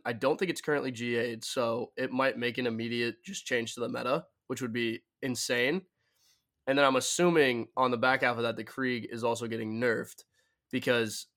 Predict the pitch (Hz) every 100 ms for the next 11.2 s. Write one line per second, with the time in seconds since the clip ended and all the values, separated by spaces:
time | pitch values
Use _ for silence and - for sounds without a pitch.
0 | _ 120 113 - 170 151 127 120 120 -
1 | 120 113 110 113 123 117 107 - 127 135
2 | 135 123 120 127 123 117 113 117 104 _
3 | _ _ _ _ _ - 135 147 - 156
4 | 143 139 131 - 120 120 143 156 - -
5 | _ _ _ 127 120 135 123 117 110 -
6 | 117 107 107 - - 113 175 - 156 -
7 | - - _ _ _ 127 123 135 113 120
8 | 117 120 117 113 113 110 107 117 113 110
9 | 113 110 110 - - 113 107 - 127 -
10 | _ _ _ _ _ - 131 139 131 127
11 | 120